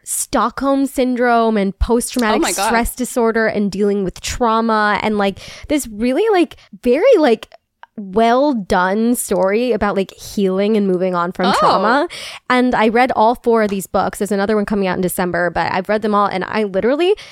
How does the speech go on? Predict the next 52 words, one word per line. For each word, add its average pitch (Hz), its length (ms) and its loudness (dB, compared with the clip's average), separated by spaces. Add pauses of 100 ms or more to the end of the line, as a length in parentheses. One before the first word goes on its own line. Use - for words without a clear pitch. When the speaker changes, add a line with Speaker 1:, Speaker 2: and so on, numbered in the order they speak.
(640)
Speaker 1:
I, 359 180 0
it's, - 280 -4
like, 359 180 2
such, - 260 -4
like, 349 120 2 (260)
a, 226 60 0
a 220 40 -2
dorky 214 520 -2
thing 214 180 2
to 208 80 0
say, 175 360 0
but, 277 120 0
like, 269 160 0
I 233 140 0
literally 220 340 2
was 415 100 4
like, 302 160 2
"Oh, 190 120 0
this - 160 -10
book - 240 -10
is 233 180 -8
changing 208 380 -4
my 214 100 -4
life." 208 720 -6
Like 240 240 0 (560)
Speaker 2:
Wait, 494 60 2
I 539 220 2
love 349 200 0
that 494 200 -2
for 359 80 -4
you. 269 180 -2
Wait, 277 120 -2
what's 277 160 -4
it 370 100 -6
called? 480 380 -4 (340)
Speaker 1:
Uh, 240 120 0
so 226 220 -2
the 220 100 -2
first 233 220 -4
one 285 100 0
is 277 100 -2
called 233 280 0 (140)
Gilt, 214 440 -2
G 214 220 -2
I 196 160 -2
L 180 220 -4
T, 202 460 -6
like - 200 -8 (120)
gold. - 420 -4
Speaker 2:
G 226 200 -18
I, - 180 -18 (140)
okay. 233 380 -14